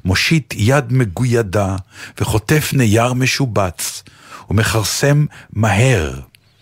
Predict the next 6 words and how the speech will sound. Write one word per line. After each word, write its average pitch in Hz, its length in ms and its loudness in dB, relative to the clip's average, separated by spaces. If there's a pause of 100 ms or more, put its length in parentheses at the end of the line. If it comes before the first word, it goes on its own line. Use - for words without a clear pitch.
(340)
קצר 147 460 0
הטוב 127 360 0
של 113 280 0
עיפרון, 98 680 0 (360)
בסערה 98 600 0
האחרונה, 104 800 0